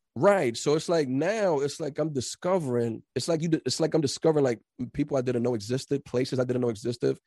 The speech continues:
Um, like, and it just makes life more fun, more interesting. Like, you don't wanna be home just,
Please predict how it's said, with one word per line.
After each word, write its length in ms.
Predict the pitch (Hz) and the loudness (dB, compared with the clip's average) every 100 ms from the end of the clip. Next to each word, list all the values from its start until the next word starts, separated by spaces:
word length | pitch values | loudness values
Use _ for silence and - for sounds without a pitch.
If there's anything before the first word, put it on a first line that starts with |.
| _ _ _ | _ _ _
Um, 380 | 113 123 117 - - | 2 4 4 -2 -2
like, 220 | 120 117 _ - - _ _ _ _ | 0 0 _ -20 -20 _ _ _ _
and 140 | 131 143 | 4 4
it 60 | |
just 180 | 165 151 | 6 4
makes 240 | 156 160 165 | 4 0 0
life 160 | 156 | 0
more 120 | 156 | -2
fun, 440 | 127 - 247 147 92 | -4 -4 -2 -2 -2
more 220 | 120 151 | 2 4
interesting. 560 | 220 247 127 - - - | 2 0 -8 -8 -12 -8
Like, 180 | 113 117 | 0 0
you 100 | 139 | 6
don't 200 | 185 180 | 6 6
wanna 240 | 151 240 196 | 8 6 6
be 140 | 135 | 4
home 420 | 113 123 113 95 _ - | 4 4 4 -2 _ -12
just, 280 | 120 127 - | -2 -2 -2